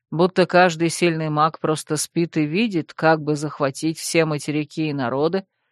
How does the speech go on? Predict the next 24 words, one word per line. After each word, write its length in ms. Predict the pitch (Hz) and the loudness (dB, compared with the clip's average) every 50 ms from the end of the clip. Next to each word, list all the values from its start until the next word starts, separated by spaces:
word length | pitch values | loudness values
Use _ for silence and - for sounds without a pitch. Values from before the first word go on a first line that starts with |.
| _ _ _ | _ _ _
став 520 | - - - - - 156 160 160 156 - | -12 -10 -2 2 4 4 4 4 2 0
властелином 800 | 156 156 156 147 - - 156 151 151 156 151 151 147 147 147 143 | -2 -2 -2 -2 -2 -2 -2 -2 -2 -2 -4 -4 -4 -4 -4 -4
мира. 400 | 143 139 139 135 135 127 120 117 - _ _ _ _ _ _ _ _ _ _ _ _ _ _ _ _ _ _ _ | -4 -4 -4 -6 -6 -8 -10 -14 -16 _ _ _ _ _ _ _ _ _ _ _ _ _ _ _ _ _ _ _
Я 240 | 175 185 220 240 247 | 2 4 6 6 6
не 140 | 233 226 214 | 6 4 2
выдержала 640 | 208 269 285 226 233 247 220 214 220 226 226 226 | 2 2 2 2 2 0 0 0 2 2 2 2
и 160 | 214 - - 202 | 2 0 -4 -6
хихикнула. 720 | - - 214 190 - - 151 - - 127 113 110 - - _ _ _ _ _ _ _ _ _ _ | -4 -4 -4 -4 -4 -6 -8 -8 -10 -12 -12 -12 -12 -16 _ _ _ _ _ _ _ _ _ _
Это 280 | - 196 220 220 - 233 | 0 0 2 4 4 4
было 240 | 214 226 220 208 202 | 4 4 4 4 2
истинной 640 | - - - 220 254 254 - - - 269 262 262 247 | 0 0 -2 -2 -2 -2 -2 -4 -2 0 0 0 -2
правдой. 520 | 247 233 202 165 160 156 151 151 151 - _ _ _ _ _ _ _ _ _ _ - | 0 0 2 2 2 0 -2 -6 -12 -14 _ _ _ _ _ _ _ _ _ _ -6
Все 300 | - - - 302 311 269 | 0 2 4 4 4 4
самые 460 | - - 240 254 262 233 214 196 185 | 2 2 2 2 2 2 0 -2 -4
страшные 600 | - - - 202 220 226 214 - - - 170 170 | -4 -4 -2 0 0 0 0 -2 -4 -4 -4 -4
сказки 540 | 156 - - - 202 214 208 185 - - - | -6 -6 -4 -2 0 2 2 0 -2 -4 -6
и 80 | 151 156 | -4 -4
модные 440 | 170 185 208 214 185 170 165 156 156 | -2 -2 -2 -2 -2 -2 -2 -2 0
романы 520 | 160 160 175 214 254 285 294 269 254 226 | 0 0 2 2 2 2 2 2 0 0
описывали 600 | 208 190 - 233 247 233 - 220 202 208 208 214 | -2 -4 -4 -6 -6 -4 -2 -2 -2 0 0 -2
именно 520 | 196 - - 214 220 208 208 196 196 196 | -2 -2 -2 -2 0 0 0 0 0 -2
такого 640 | 190 - - 165 - _ - - 277 285 254 254 247 | 0 0 0 0 0 _ -2 -2 0 2 2 2 2
умалишенного 960 | - - 208 208 208 196 185 180 180 - - - 220 214 202 202 190 190 196 | 2 2 0 0 0 0 0 -2 -4 -4 -2 -2 0 0 0 0 0 0 0
мага. 400 | 196 196 185 160 127 120 120 131 | 0 0 0 -2 -2 -4 -10 -16